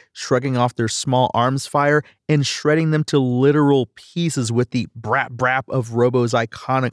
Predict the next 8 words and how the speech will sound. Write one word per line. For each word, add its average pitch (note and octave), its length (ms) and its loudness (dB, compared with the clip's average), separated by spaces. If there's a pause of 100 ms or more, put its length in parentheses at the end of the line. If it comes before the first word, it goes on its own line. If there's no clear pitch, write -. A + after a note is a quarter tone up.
Auto B2 260 2
nine A#2+ 260 0
machine D#3 380 -4
pistol. A2 420 -2 (640)
It F#3 140 4
is F3+ 280 2
exceptionally D3 920 0
violent, G2 400 -2